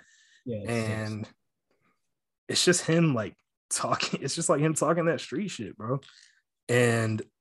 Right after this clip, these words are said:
Speaker 2: I love what Gunplay does on here. It's probably my favorite song on the album, even though I love Chainsmoking and the Y G song. I love really every song on here, but I think that's the standout to me.
Speaker 1: Yeah,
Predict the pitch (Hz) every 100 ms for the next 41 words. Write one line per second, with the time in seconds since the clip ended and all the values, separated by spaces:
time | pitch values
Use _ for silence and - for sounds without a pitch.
0 | _ _ - 110 110 113 151 135 131 120
1 | 120 120 123 113 117 117 113 110 113 110
2 | - - - 147 143 127 117 - - -
3 | - 170 160 135 110 127 123 120 113 113
4 | 113 110 117 120 110 110 104 110 107 110
5 | - 107 107 - 110 107 110 104 95 82
6 | - _ _ _ _ _ _ _ - 98
7 | 110 110 110 - 117 110 107 101 127 143
8 | 151 131 - _ _ - 123 185 311 -
9 | - 139 127 113 - 113 95 104 95 90
10 | 90 - - - _ 120 143 117 117 -
11 | 113 - 98 92 90 - - - - -
12 | - _ _ _ _ _ - _ _ _
13 | _ _ _ _ _ - - - - -
14 | - 107 107